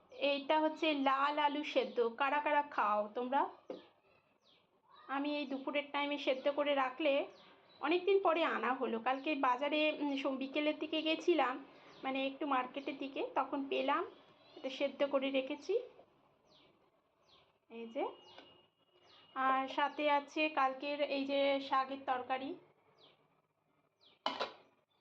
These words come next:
এই হচ্ছে আজকে রেসিপি। বেড়ে নিয়েছি, মিষ্টির বাবাকে দেব আর আমি খাবো। মিষ্টি তো ওর জন্য আলাদা করেছিলাম খিচুড়ির মতন।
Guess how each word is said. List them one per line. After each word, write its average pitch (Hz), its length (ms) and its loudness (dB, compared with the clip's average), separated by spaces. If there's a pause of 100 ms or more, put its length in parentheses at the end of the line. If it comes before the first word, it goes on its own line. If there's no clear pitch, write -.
(400)
এই 262 120 -4
হচ্ছে 254 320 -4
আজকে 277 320 0
রেসিপি। 233 520 -6 (1400)
বেড়ে 254 300 0
নিয়েছি, 269 580 -4 (640)
মিষ্টির 254 400 -8
বাবাকে 247 420 0
দেব 262 300 -2
আর 247 400 0
আমি 240 360 -8
খাবো। 247 420 -4
মিষ্টি 262 300 -10
তো 277 400 -2 (160)
ওর 254 180 -6
জন্য 277 200 -6
আলাদা 254 300 0
করেছিলাম 262 680 -4 (140)
খিচুড়ির 233 440 -8
মতন। 240 380 -8